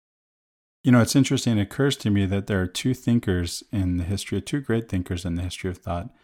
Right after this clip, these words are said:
that used m-, methodological doubt and arrived at the same answer that, uh, at which we've arrived independently here. Not that we haven't read one or both of them. I, I know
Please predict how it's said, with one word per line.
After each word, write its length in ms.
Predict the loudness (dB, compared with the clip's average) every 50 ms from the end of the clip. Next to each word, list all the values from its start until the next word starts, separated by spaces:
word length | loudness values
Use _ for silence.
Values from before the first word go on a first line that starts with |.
| _ _ _ _ _ _ _
that 140 | -6 -6 -4
used 380 | -2 0 0 0 0 -2 -4 -6
m-, 160 | -8 -8 -8 _ _ _ _ _ -4
methodological 840 | -2 0 0 0 -2 -4 -4 -2 0 0 0 -2 -2 -4 -6 -6 -6
doubt 480 | -6 -4 -4 -2 -2 -2 -4 -4 -8 -14 _ _ _ _ _ _ _ -6
and 120 | -4 -2 -2
arrived 400 | 0 0 0 0 0 -2 -4 -6
at 100 | -10 -8
the 80 | -8
same 280 | -8 -4 -2 0 2 2
answer 320 | 2 2 0 0 -2 -4
that, 220 | -2 -4 -4 -6 -8 -8
uh, 180 | -8 -8 -8 -6
at 200 | -8 -8 -8 -8
which 200 | -8 -10 -6 -2
we've 200 | -2 -2 0 -2
arrived 480 | -2 -4 -4 -6 -6 -8 -10 -14 -20 -20 _ _ _ _ _ _ _ _ _ -4
independently 600 | -2 -2 -2 -2 -2 -2 -2 -2 -2 -4 -6 -8
here. 340 | -8 -6 -6 -8 -8 -10 -12 _ _ _ _ _ _ _ _ _ _ 0
Not 180 | 0 2 2 2
that 80 | 0
we 120 | -2 -2 0
haven't 480 | -2 -2 -2 -2 -4 -6 -8 -14 -16 _
read 320 | -2 0 0 0 0 -2 -2
one 180 | -2 -2 0
or 80 | 0 -2
both 280 | -2 -2 -4 -4 -4 -6
of 140 | -8 -8
them. 300 | -6 -8 -8 -8 -8 -10 -10
I, 160 | -8 -10 -8 -8 -6
I 80 | -6
know 280 | -4 -4 -4 -4 -6